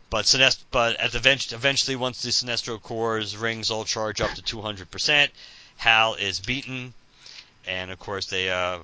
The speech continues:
at that moment they in-, inform Lord Sinestro, "Hal Jordan is beaten."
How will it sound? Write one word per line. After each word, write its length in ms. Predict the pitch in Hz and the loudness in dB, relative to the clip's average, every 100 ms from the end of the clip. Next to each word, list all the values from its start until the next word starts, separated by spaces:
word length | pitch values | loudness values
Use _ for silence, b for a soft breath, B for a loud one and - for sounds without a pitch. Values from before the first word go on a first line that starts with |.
| - _ - | -14 _ -10
at 100 | 95 | -4
that 200 | 101 107 | -2 -2
moment 280 | 107 101 101 | -4 -2 -2
they 120 | 98 | -4
in-, 160 | 95 90 - | -6 -12 -10
inform 440 | 127 147 196 180 | -4 0 2 2
Lord 280 | 156 170 160 | 4 4 6
Sinestro, 760 | 147 143 143 - 131 117 101 85 | 4 4 2 0 -2 -6 -8 0
"Hal 280 | 113 117 107 | 2 2 -2
Jordan 480 | 107 117 104 95 | -8 -6 -8 -8
is 200 | 95 87 | -8 -8
beaten." 360 | 87 110 101 | -8 -10 -12